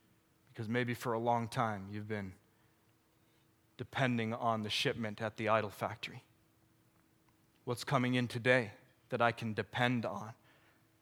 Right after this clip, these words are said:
Can I depend on my wife? I'll depend on my wife today. Can I depend on my kids? I'll depend on my kids today. Can I depend on my job? Yeah, it's paying me really well. Let me depend on my job today. Can I depend on my health? Yeah, I'm in good shape. Let me depend on my health. Can I depend on,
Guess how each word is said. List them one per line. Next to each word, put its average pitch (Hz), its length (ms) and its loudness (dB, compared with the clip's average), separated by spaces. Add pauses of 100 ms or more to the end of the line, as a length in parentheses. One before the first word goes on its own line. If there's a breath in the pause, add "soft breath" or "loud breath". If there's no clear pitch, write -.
(120)
Can 113 100 -2
I - 20 0
depend 127 320 2
on 113 80 4
my 110 120 6
wife? 123 320 8
I'll 131 80 4
depend 143 220 4
on 139 60 6
my 123 80 6
wife 135 320 8
today. 110 240 -2
Can 123 160 -4
I 120 40 0
depend 131 300 2
on 131 80 4
my 127 160 4
kids? 147 240 2
I'll 156 80 6
depend 151 240 2
on 139 80 2
my 123 100 4
kids 151 320 0
today. 123 240 -4
Can - 140 -2
I 139 60 8
depend 147 280 4
on 151 80 6
my 151 120 6
job? 160 340 12 (160 loud breath)
Yeah, 165 160 12
it's - 100 8
paying 165 220 8
me 160 80 8
really 160 220 8
well. 165 160 12
Let 185 100 12
me 196 80 10
depend 165 460 6
on 165 80 10
my 160 120 12
job 170 360 12
today. 135 180 4 (180 loud breath)
Can 185 120 10
I 175 40 12
depend 190 280 12
on 185 80 12
my 170 120 12
health? 190 280 12
Yeah, 196 120 12
I'm 196 120 12
in 190 60 8
good 180 200 8
shape. 208 220 12
Let 202 100 6
me 190 80 6
depend 202 260 8
on 202 140 12
my 196 180 12 (180 loud breath)
health. 190 400 12
Can 196 100 12
I 190 60 12
depend 214 420 12
on, 202 280 12